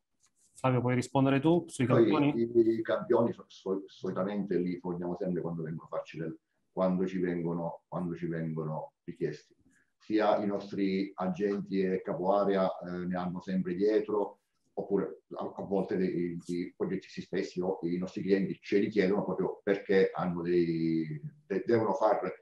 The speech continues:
Speaker 2: visionare il prodotto al cliente e niente di meglio che fargli vedere il campione in,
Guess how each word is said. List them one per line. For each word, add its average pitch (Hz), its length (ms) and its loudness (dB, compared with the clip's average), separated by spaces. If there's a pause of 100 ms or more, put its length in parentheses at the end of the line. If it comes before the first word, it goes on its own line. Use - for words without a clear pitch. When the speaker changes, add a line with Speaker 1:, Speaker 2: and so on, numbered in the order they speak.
(220)
Speaker 2:
visionare 107 500 2
il 98 60 0
prodotto 104 460 4
al 101 240 8
cliente 110 440 4
e 95 280 -10
niente 95 360 -2
di 113 100 6
meglio 101 340 4
che 95 140 2
fargli 95 280 -4
vedere 98 440 6
il 90 600 -2
campione 95 800 0 (160)
in, 80 200 -6